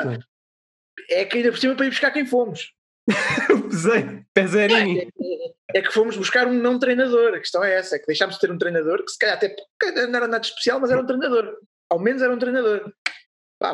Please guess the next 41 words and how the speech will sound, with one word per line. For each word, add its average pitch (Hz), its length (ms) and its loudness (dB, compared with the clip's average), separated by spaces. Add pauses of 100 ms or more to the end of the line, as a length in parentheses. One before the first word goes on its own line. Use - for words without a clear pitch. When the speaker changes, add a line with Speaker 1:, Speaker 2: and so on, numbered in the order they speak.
Speaker 2:
Eu 180 80 4
nem 185 100 2
Speaker 1:
pronto. - 60 -12
Speaker 2:
quis 139 160 -6
acreditar, 127 640 -2
pá. 110 260 -8
Foi 160 140 -2
uma 180 160 0
daquelas 160 400 0
coisas, 143 480 0
vamos 180 260 -2
despedir 160 300 -2
Sinisa 143 480 -6
e 151 60 -4
vejo 160 260 -2
o 131 100 -12
Peseiro 147 480 0
a 139 40 -4
ser 160 200 -4
apresentado 135 680 -2
e 123 60 -2
eu, 120 180 -6 (380)
eu 147 80 2
lembro 180 160 0
na 170 80 0
Speaker 1:
Essa 156 80 0
Speaker 2:
altura, 156 300 0
Speaker 1:
foi 247 100 0
Speaker 2:
pá. 240 80 2
Speaker 1:
bem 233 80 2
engraçada, 220 500 0
isso 185 140 -2
era 202 80 4
a 202 80 0
comissão 196 320 -2
de 175 80 -6
gestão, 190 360 -2 (460)
estava 185 360 0
fim 180 180 -4
de 170 60 -6
semana, 180 520 -4